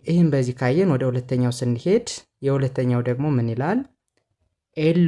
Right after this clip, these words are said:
ኦ እንደ ሎ ይነበባል። እንደ ሎ። ኤን እንደ ን፣ እንዲሁም ጂ እንደ ግ ይነበባል። እንደ ግ። በአንድ ላይ ስናነበው ሎ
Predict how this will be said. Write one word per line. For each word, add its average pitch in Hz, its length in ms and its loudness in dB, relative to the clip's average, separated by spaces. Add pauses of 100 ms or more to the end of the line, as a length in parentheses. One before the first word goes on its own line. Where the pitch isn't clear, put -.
(180)
ኦ 131 100 2 (760)
እንደ 139 260 0 (180)
ሎ 151 240 4
ይነበባል። 120 760 0 (180)
እንደ 127 240 0 (120)
ሎ። 123 200 -2 (640)
ኤን 143 320 2 (640)
እንደ 139 300 0 (120)
ን፣ 120 120 2 (640)
እንዲሁም 135 480 0 (260)
ጂ 131 160 -2 (680)
እንደ 139 240 0 (120)
ግ 147 180 -2
ይነበባል። 113 640 -4 (160)
እንደ 131 280 2
ግ። 107 200 -10 (480)
በአንድ 120 220 -2
ላይ 123 120 0
ስናነበው 127 560 2 (1080)
ሎ 117 200 0